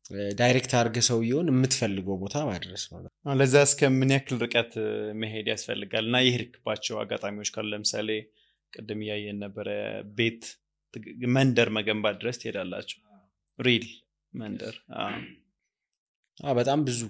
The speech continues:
Speaker 1: I mean፣ እ፣ አንዳንዱ ምን መሰለህ፣ የ-፣ ም-፣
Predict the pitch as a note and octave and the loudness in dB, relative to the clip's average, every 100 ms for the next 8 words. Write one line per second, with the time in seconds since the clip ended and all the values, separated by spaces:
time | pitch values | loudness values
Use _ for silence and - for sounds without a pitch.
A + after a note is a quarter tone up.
0 | - _ - - G2+ A#2+ A#2 F#2 F2 - | -10 _ -18 -10 -6 -4 -4 -6 -10 -18
1 | _ _ _ _ _ _ _ _ _ - | _ _ _ _ _ _ _ _ _ -16
2 | F#2 F2+ F2 F2 - - - A2+ _ _ | -14 -12 -14 -14 -14 -14 -18 -20 _ _
3 | _ _ _ _ _ _ _ _ _ _ | _ _ _ _ _ _ _ _ _ _
4 | _ _ _ _ _ _ _ _ B2+ B2 | _ _ _ _ _ _ _ _ -8 -4
5 | C3+ C3 B2 G#2+ G2+ - F2 F2 F#2 F#2 | -4 -4 -4 -4 0 0 0 -10 -12 -10
6 | F#2 F2 D#2 - - - _ _ _ _ | -10 -10 -12 -14 -16 -20 _ _ _ _
7 | _ _ _ _ _ _ _ _ _ _ | _ _ _ _ _ _ _ _ _ _
8 | _ _ _ _ _ _ _ _ _ _ | _ _ _ _ _ _ _ _ _ _
9 | _ _ _ - A#2+ | _ _ _ -8 -8